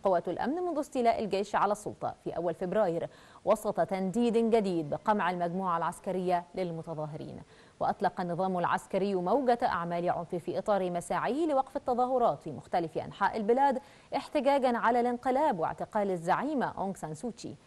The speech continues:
وتمثل سوتشي البالغة من العمر خمسة وسبعين عاما تمثل أمام محكمة في العاصمة نايابيداو بتهم قد تؤدي إلى منعها بشكل دائم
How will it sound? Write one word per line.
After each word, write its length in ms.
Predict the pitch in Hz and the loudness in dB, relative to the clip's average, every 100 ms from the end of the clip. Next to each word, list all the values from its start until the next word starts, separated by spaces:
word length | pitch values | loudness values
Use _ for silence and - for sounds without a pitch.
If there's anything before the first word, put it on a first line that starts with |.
| - - - | -20 -20 -2
وتمثل 720 | 359 311 302 247 247 240 196 180 | 4 4 4 2 4 4 4 2
سوتشي 280 | 247 - | -2 -2
البالغة 440 | 214 190 220 196 190 | 0 4 4 2 0
من 120 | 185 | -2
العمر 340 | 170 170 311 | 0 0 0
خمسة 300 | 349 339 320 302 | -4 -4 -2 0
وسبعين 640 | 247 226 214 175 175 190 | 0 0 0 0 0 -2
عاما 420 | 180 160 165 233 - _ - | -2 -2 0 -2 -4 _ 2
تمثل 500 | 349 311 - 170 143 | 2 2 0 -2 -2
أمام 380 | - 185 202 170 | -4 -2 0 0
محكمة 400 | 170 - 262 233 | -2 -4 -2 0
في 140 | 170 180 | 0 -2
العاصمة 680 | 147 170 - 233 196 156 - | -2 -4 -2 0 2 0 -2
نايابيداو 800 | - 180 175 165 202 226 233 269 | -6 -4 -2 0 2 4 4 4
بتهم 540 | 349 359 311 - 208 302 | 0 -2 -2 0 -2 -2
قد 160 | 381 | -4
تؤدي 480 | 359 - 349 214 170 | -2 2 2 2 -2
إلى 160 | 175 160 | 0 0
منعها 420 | 220 269 180 170 | -2 -2 -4 -4
بشكل 640 | 160 - 320 330 320 311 | -4 -2 -2 0 -2 0
دائم 300 | 190 - 165 | 2 0 -2